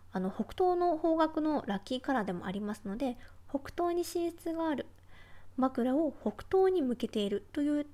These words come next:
場合は、赤をワンポイントとして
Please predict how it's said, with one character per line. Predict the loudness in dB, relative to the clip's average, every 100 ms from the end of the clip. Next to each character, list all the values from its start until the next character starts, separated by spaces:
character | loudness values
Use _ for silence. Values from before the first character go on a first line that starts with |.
| -20 -20 -2
場 | 0
合 | 2 2 2
は、 | 0 0 -8 -6
赤 | -2 0
を | 0
ワ | 0
ン | -2
ポ | -2 -4
イ |
ン | 0
ト | 0
と | -2
し | -4
て | -8